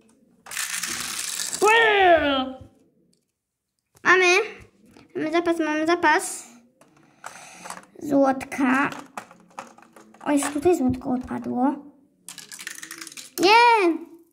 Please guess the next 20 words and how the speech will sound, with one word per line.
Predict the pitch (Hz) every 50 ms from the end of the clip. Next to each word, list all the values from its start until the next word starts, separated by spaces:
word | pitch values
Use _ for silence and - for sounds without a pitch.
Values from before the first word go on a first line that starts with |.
| _ _ _ _ _ _ _ _ _ _ _ _ _ _ _ _ _
Kurczę, | - - - - 320 - - - - - 320 - -
ale | 359 359 349 311 262
dobra. | 262 240 - - - - - _ _ - - - - - - _ -
Nie, | - 440 440
to | 392
nie | 370 392
stało, | 392 - 415 359 330 311 285 277 285 -
sorki. | - - - - - - - - - - - - - - - _ _ _ _ _ _ _ _ _ _ _ _ _ _ - - _ _
Tylko | 190 185 359 359
trzeba | 349 285 254 247 240 240
go | 233 240 233 226 226 - - - - _
włożyć | - 381 453 494 466 453 466 453 415 381 403 415 403 392 415 - - _ _ _
do | 277 269 240
naszej | 240 233 233 - 208 196 196 202 -
skrzyneczki. | - - - 269 285 311 339 320 302 294 294 - - - _ _ _ 247 240 240 240 240 - - _ _ _ _ _ _ - _ - - - - - - - _ _ _ _ _ _ - - - _ _ _ _ _ _ _ - - - - - - _ _ _ _ _ _ _ _ _ _ _ _ _ _ _ _ _ _ _ _ _ _ _ _ _ _ _ _ _ _ _ _ _ _ _ _ _ _ _ _ _ _ _ _ _
Ej, | 277 277 262 254 254 254
chyba | - 277 277 262
coś | 262 277 277 285 254
daleko | 240 262 262 269 262 269 262
widzę. | 262 277 247 240 226 226